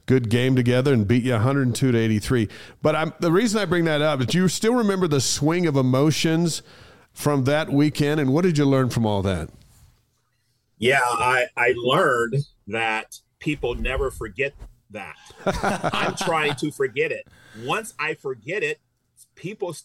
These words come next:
Speaker 2: continue to bring it up. <laughs>
Speaker 1: Well, we're bringing it up tonight. So what was that s-, what were those emotions like?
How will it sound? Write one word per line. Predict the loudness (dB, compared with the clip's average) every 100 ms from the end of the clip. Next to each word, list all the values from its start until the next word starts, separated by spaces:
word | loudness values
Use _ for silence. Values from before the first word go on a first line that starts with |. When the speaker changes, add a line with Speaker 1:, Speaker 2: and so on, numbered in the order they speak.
| _
Speaker 2:
continue | -10 -8 -6 -4 -4
to | -2 -2
bring | 0 0 0
it | 0
up. | 0 -2 -8 -14 -14 -14 -14 -2
<laughs> | -2 0 -4 -4 -4 -6 -4 -6 -6 -10 -14 -14 -12 0
Speaker 1:
Well, | 2
we're | 4 2
bringing | 2 0 0
it | 0
up | 0 0
tonight. | 0 0 0
So | 0 2
what | 2 2
was | 2 2
that | 0
s-, | 0 -2 0
what | 2 2
were | 4
those | 4 2 2
emotions | 2 2 2 0 0
like? | 0 -4 -8